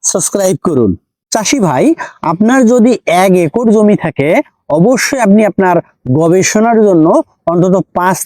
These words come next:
থেকে দশ শতক জমি ব্যবহার করুন। যদি আপনি লাভবান হতে চান, তাহলে আপনাকে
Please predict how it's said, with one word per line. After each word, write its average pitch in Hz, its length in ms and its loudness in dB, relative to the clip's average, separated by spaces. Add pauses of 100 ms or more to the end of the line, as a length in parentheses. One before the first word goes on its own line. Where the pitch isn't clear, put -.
থেকে 190 180 -2 (140)
দশ - 180 -2
শতক 160 320 -2
জমি 160 220 2 (400)
ব্যবহার 156 420 0 (100)
করুন। 120 220 -2 (560)
যদি 220 200 2 (100)
আপনি 240 160 2 (200)
লাভবান 202 500 2 (120)
হতে 143 280 -2 (120)
চান, 135 200 0 (180)
তাহলে 185 340 -2
আপনাকে 180 300 -2